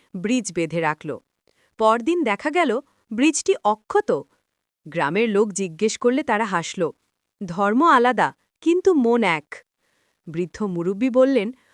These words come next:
"পথ ভিন্ন হলেও সত্যিকারের ধর্ম একটাই,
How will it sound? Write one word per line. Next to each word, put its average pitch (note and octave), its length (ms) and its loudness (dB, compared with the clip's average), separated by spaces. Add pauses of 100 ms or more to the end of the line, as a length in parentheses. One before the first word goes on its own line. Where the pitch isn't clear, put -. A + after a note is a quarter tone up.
(240)
"পথ C4 360 2
ভিন্ন A#3 380 -2
হলেও C#4+ 360 2 (280)
সত্যিকারের C#4+ 760 -2
ধর্ম D#4+ 380 -2
একটাই, G3 480 -2